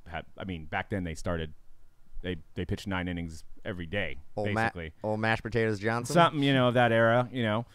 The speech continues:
Speaker 1: Um, just those are stats. So if Kid Nichols didn't play his career, the teams he played for would not have a hundred and sixteen wins. Is it, that's what wins above replacement is. Most average players get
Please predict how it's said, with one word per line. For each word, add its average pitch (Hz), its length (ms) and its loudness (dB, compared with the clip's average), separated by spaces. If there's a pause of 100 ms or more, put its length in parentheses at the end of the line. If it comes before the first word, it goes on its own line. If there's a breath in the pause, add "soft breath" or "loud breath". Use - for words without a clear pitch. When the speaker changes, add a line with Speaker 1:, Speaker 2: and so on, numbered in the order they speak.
(340 soft breath)
Speaker 1:
Um, 104 540 2 (280)
just 139 220 2
those 156 200 10
are 160 60 4
stats. 190 360 6
So 127 340 4
if 135 140 -2 (240)
Kid 170 160 4
Nichols 165 300 6
didn't 147 220 4
play 165 240 4
his 156 160 6
career, 156 400 6
the 127 100 2
teams 151 300 0
he 143 100 0
played 147 280 0
for 127 160 4
would 113 160 4
not 123 200 4
have 120 200 4
a 104 60 2
hundred 120 280 0
and 98 80 -6
sixteen 104 480 -6
wins. - 500 -8
Is 104 160 -8
it, 110 180 0
that's 123 140 0
what 139 140 -2
wins 147 160 2
above 123 200 2
replacement 107 420 -4
is. 76 80 -10 (480 soft breath)
Most 190 300 8
average 180 360 8
players 165 340 4
get 143 280 4